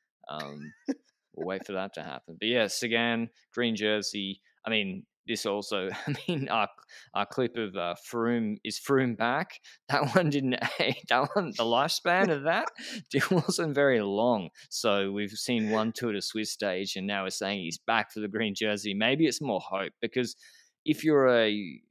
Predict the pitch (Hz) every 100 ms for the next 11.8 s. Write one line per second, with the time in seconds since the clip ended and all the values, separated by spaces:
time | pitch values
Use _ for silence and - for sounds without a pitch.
0 | _ _ _ _ - 110 110 110 107 98
1 | 85 92 - - 92 95 98 95 95 90
2 | - - - 87 71 73 - 107 98 80
3 | 78 92 - - 113 101 95 - 190 196
4 | 113 - - 180 240 - 82 101 - -
5 | 147 131 104 95 _ 104 90 - _ -
6 | 95 _ 131 117 117 92 76 - 110 104
7 | _ - 92 - _ _ _ - - 98
8 | 98 120 - 107 90 90 87 92 90 101
9 | - - 98 104 92 92 101 92 87 85
10 | 113 104 95 82 98 190 156 113 95 85
11 | - 87 85 - 85 - 120